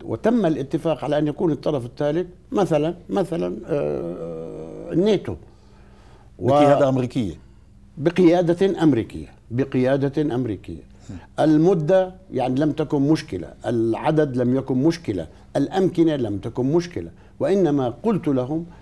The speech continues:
Speaker 1: "نحن هذا الطرف الثالث يكون عندنا من أجل أولًا إعادة بناء الأجهزة الأمنية، ومن أجل تطمين الجانب الإسرائيلي بأن هناك قوات، آه، تستطيع أن تردع إلى أن نقوى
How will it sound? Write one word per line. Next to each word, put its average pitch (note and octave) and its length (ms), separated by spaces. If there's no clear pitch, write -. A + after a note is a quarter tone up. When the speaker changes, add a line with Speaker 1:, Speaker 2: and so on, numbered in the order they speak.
Speaker 1:
"نحن C3 440
هذا D3 220
الطرف A#2+ 340
الثالث G2+ 400
يكون C#3 420
عندنا E3+ 540
من G3 200
أجل G2+ 300
أولًا A2 260
إعادة D#3+ 360
بناء F3 380
الأجهزة G#2 480
الأمنية، F2+ 480
ومن B3+ 200
أجل B3 300
تطمين G#3+ 720
الجانب C3 520
الإسرائيلي A2 760
بأن A#3+ 240
هناك G#3+ 400
قوات، D3 580
آه، B3+ 100
تستطيع A3 680
أن C#3 200
تردع A2+ 580
إلى A#2 140
أن A#2+ 120
نقوى B2 420